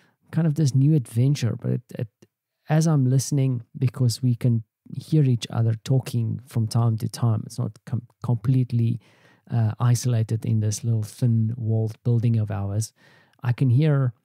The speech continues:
I can actually feel that the people in her co-, new company is very positive and friendly. And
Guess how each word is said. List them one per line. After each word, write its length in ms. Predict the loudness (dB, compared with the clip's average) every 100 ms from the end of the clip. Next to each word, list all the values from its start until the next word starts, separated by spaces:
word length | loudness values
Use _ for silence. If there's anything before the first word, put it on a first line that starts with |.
| _ _
I 220 | -6 -2 0
can 220 | -2 0
actually 420 | 0 0 0 -2 -2
feel 440 | -4 0 2 2
that 220 | 0 -2 -4 -20 -14
the 80 |
people 440 | -2 -2 0 -2 -2
in 180 | 0 2
her 180 | 2
co-, 180 | 0 -2
new 240 | 2 4 4
company 480 | 2 -2 0 -2 -2
is 140 | -4
very 220 | -2 0
positive 580 | 0 0 0 0 -2 -2
and 160 | -6 -4
friendly. 500 | 0 0 0 -2 -4
And 380 | -4 -4 -4